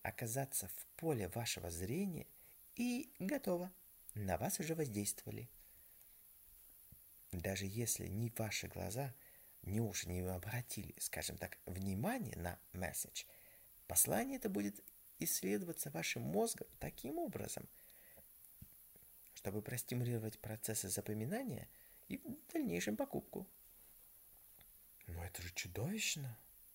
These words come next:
это будущее. Жизнь становится все сложнее, все утомительнее.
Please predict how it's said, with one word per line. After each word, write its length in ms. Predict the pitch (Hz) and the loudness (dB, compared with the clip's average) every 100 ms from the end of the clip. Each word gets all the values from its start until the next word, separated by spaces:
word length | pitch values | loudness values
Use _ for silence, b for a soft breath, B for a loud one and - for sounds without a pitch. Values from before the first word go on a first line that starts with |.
| - B B B B B B B B - | -20 B B B B B B B B 0
это 440 | - 240 - 196 170 | 6 6 6 4 4
будущее. 960 | 104 113 123 98 - - - - - - - - - - - - | 2 2 2 0 0 2 0 -2 -12 -16 -20 -20 -20 -20 -18 -4
Жизнь 360 | 160 185 185 185 | 2 4 4 4
становится 440 | 190 175 165 - | 2 2 2 0
все 200 | - 156 | 0 0
сложнее, 760 | - 147 139 147 156 127 - - | 2 2 2 0 0 -2 -6 -10
все 320 | - - - 120 | -6 0 2 2
утомительнее. 1040 | - 60 87 123 147 - 123 120 117 120 | 0 -2 0 0 -2 -4 -4 -4 -4 -6